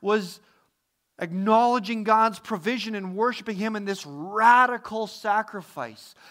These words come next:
and total submission. And Jesus reflects this in Matthew twenty-six, when the woman comes to anoint His feet with this expensive oil, and Judas gets mad at her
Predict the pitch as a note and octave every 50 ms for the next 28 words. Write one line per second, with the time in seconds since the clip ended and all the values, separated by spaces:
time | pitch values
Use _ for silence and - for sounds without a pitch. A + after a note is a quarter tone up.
0 | - _ - E3 E3 D#3+ D#3 _ - - - A3+ B3+ C4+ C4+ B3 B3 A#3 G3 -
1 | - - G#3+ F3 F#3 G3+ G#3 F#3+ F#3+ - - F3 F3 - _ _ F3+ _ _ _
2 | _ _ _ _ _ _ _ _ _ _ _ _ _ _ _ _ _ _ _ _
3 | _ _ _ _ _ _ _ _ _ _ _ _ _ _ _ _ _ _ - F#3+
4 | G3+ D#3 D#3 A3 C4 D4 D4 C4 D#4 C#4+ - - B3 - - - A#3 C4 C4+ C4+
5 | - - - - - F#3+ D3+ C3 C3 - E3+ E3 E3+ F#3 G#3 G#3+ A3 G#3+ - G#3+
6 | F#3 - - G3+ G3 F#3+ F3 - - - B3+ A3 - - - - - - - _
7 | G3 F#3+ F#3 F#3 F#3 G#3 A#3+ B3 A#3 A#3 A3 G#3 F#3 F3+ G#3+ A3 A3 G3+ - -
8 | G3+ F#3+ F3+ F#3 G3 A3 A#3+ A#3 - - F#3+ D#3 - - - A#3+ B3 B3+ A#3 -
9 | - - - - _ F#3+ F#3+ F#3+ - G#3 G3+ - F#3+ - - - - - A3 A3+
10 | A#3+ A3 - A#3 G3 E3+ - F#3 G#3 B3 C4 B3 A3 F#3 F3+ E3+ C#3+ C3 D#3+ F3+
11 | F3+ F#3+ F#3 - G#3 G3 - - F#3 G3 A3 B3 B3+ A3+ F3 F3+ D4 D#4 F#3+